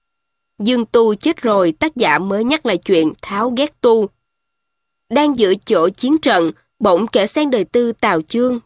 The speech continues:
Tào Tháo, Dương Tu vào. Đó là nhân Việt, người này mà kể sang việc người khác. Việt Tháo bình định miền Đại Bắc lại nhân chuyện Tào Chương mà được kể ra.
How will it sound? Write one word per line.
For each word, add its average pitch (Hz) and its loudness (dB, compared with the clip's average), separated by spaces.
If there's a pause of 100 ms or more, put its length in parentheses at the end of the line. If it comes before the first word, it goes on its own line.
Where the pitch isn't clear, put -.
(120)
Tào 180 0
Tháo, 208 -4
Dương 247 -2
Tu 214 0
vào. 185 0 (360)
Đó 214 0
là 277 0
nhân 208 -2
Việt, 196 2 (440)
người 240 0
này 226 0 (100)
mà 196 -2
kể 170 0
sang 208 -4
việc 185 -4
người 170 -2
khác. 262 -6 (920)
Việt 240 -2
Tháo 247 0
bình 226 0
định 185 0
miền 196 0
Đại 170 0
Bắc 269 -2 (280)
lại 202 0
nhân 233 -2
chuyện 175 0
Tào 190 -4
Chương 269 -2
mà 214 -2
được 170 -2
kể 175 0
ra. 220 -2